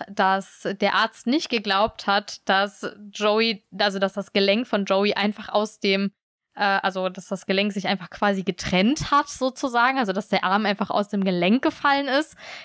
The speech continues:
sondern er hat quasi dem Arzt dann mitgeteilt, dass Joey auf dem Bett gehüpft ist.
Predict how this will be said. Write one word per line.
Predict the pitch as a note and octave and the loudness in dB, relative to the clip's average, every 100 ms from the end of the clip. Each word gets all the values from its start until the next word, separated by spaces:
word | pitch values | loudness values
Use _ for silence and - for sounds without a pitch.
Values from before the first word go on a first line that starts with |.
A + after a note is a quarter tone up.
| - | -10
sondern | - G#3+ A3+ B3 A#3+ | 0 2 4 4 4
er | G#3 | 2
hat | G#3+ A3 - | 0 0 -4
quasi | - G#3+ G3+ G#3+ | 0 0 2 0
dem | G3 G3+ | 2 2
Arzt | F#3+ G3 G3+ | 4 2 2
dann | G3+ G3+ | 0 0
mitgeteilt, | G3+ G#3+ - G3 | 0 -2 0 0
dass | F#3+ - | -2 -4
Joey | G3+ G3 | -2 0
auf | F#3 | 0
dem | F#3 F#3 | 0 0
Bett | F3+ - | -2 -2
gehüpft | F3+ F3+ - - | -4 -4 -10 -4
ist. | F#3+ A3+ - | -2 -2 -4